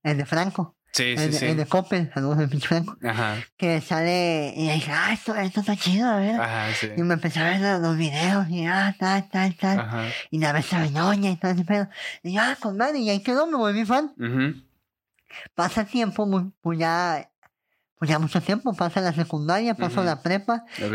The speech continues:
Speaker 1: y hasta la facultad,
Speaker 2: Ok.
Speaker 1: ya de que publica Franco, "Voy a abrir un bar".
Speaker 2: Ok.
Speaker 1: Y yo, "Ah, no mames, yo, yo quiero ir, pero no como comediante, yo quiero ir como público".
Speaker 2: Ok.
Speaker 1: Para esto yo todavía tenía diecisiete años, acababa de entrar a la, a la
Speaker 2: Ok.
Speaker 1: facultad.
Speaker 2: Sí, sí, sí.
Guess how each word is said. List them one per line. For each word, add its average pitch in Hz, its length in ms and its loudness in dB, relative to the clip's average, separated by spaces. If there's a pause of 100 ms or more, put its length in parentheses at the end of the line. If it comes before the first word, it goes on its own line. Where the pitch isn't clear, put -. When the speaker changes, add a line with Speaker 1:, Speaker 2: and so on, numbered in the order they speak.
(100)
Speaker 1:
y 175 40 2
hasta 160 240 -2
la 160 100 2
facultad, 170 640 -2 (340)
Speaker 2:
Ok. 110 220 -2 (180)
Speaker 1:
ya 170 140 2
de 185 140 2
que 156 460 -2 (200)
publica 170 420 0
Franco, 170 500 -2 (600)
"Voy 196 180 0
a 254 40 2
abrir 254 220 2
un 247 140 -2
bar". 127 400 -4 (200)
Speaker 2:
Ok. 107 260 -2 (360)
Speaker 1:
Y 170 100 -4
yo, 165 100 2
"Ah, 175 140 4
no 202 120 -2
mames, 208 340 2
yo, 180 100 0
yo 165 180 0
quiero 196 320 0
ir, 254 280 -2
pero 185 160 0
no 185 140 0
como 262 220 -2
comediante, 196 500 0
yo 175 220 0
quiero 208 200 0
ir 214 100 0
como 180 260 -2
público". 262 420 0
Speaker 2:
Ok. 110 140 -4 (560)
Speaker 1:
Para 170 160 0
esto 208 160 -2
yo 226 120 2
todavía 220 260 0
tenía 208 260 0
diecisiete 175 500 0
años, 139 320 -2
acababa 160 400 0
de 208 60 0
entrar 180 340 0
a - 20 0
la, 143 240 0
a 143 40 0
la 139 80 2
Speaker 2:
Ok. 117 60 -4 (100)
Speaker 1:
facultad. 135 480 0
Speaker 2:
Sí, 113 180 -4
sí, 110 140 -4
sí. 110 140 -2